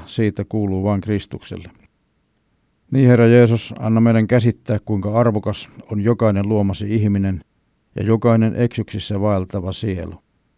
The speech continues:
Anna meille rakkautta hukkuvia kohtaan.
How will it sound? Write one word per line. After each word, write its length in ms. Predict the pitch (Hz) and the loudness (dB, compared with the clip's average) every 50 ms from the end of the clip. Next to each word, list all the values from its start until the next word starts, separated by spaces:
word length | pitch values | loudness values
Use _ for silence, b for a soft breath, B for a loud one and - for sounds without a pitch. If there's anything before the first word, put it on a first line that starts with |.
| _ _ _ _ _ _ _ _ | _ _ _ _ _ _ _ _
Anna 240 | - 139 123 127 120 | -6 -2 0 2 2
meille 240 | 117 113 101 90 95 | 2 2 2 0 -2
rakkautta 720 | 92 107 110 107 - _ - 110 104 98 - _ - 110 - - | -2 -2 -2 -4 -6 _ -8 -6 -6 -6 -8 _ -10 -10 -8 -6
hukkuvia 540 | - 107 - _ - 113 107 101 95 92 87 - | -6 -8 -8 _ -12 -8 -6 -6 -6 -6 -8 -6
kohtaan. 580 | - 101 92 - _ _ - 98 98 - - | -8 -8 -8 -8 _ _ -14 -14 -12 -12 -14